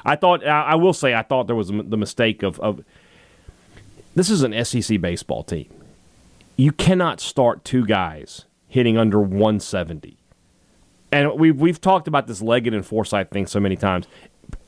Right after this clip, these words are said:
It's all, I, I, I don't know what's, what the deal is.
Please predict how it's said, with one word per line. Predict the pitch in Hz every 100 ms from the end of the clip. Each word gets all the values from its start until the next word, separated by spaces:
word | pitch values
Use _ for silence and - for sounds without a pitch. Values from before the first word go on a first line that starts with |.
| _ - -
It's | 175 -
all, | 214 - -
I, | 135 -
I, | 170 170
I |
don't | 226 196
know | 185
what's, | 175 - 113
what | 139 -
the |
deal | 101 110 92
is. | 80